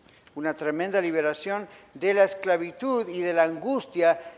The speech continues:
Muy probablemente esto ocurrió al regreso del cautiverio de Babilonia, que fue el más largo,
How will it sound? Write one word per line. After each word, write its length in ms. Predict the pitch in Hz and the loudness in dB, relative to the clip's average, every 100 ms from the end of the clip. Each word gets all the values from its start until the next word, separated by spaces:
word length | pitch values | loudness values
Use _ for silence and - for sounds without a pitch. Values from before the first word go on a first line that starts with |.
| - | -16
Muy 280 | 175 196 320 | -8 0 0
probablemente 760 | 330 311 277 247 226 240 226 226 | 6 10 12 10 6 -2 2 2
esto 200 | 220 214 | 2 -2
ocurrió 640 | 220 180 160 185 202 220 | -2 -4 -2 2 4 6
al 100 | 190 | 4
regreso 460 | 160 156 190 190 196 | 2 -4 -4 -4 -4
del 140 | 175 | -4
cautiverio 540 | 147 156 - 160 175 175 | -4 -6 -6 -6 -4 -4
de 100 | 156 | 0
Babilonia, 800 | 151 143 165 196 156 143 156 - | 0 0 0 -2 -2 -2 -4 -4
que 120 | 147 | -12
fue 540 | - 170 170 165 156 | -4 0 2 2 0
el 80 | 147 | -2
más 340 | 160 185 - | 0 -2 -2
largo, 680 | 135 165 202 143 135 156 180 | -2 4 4 4 -2 -4 -6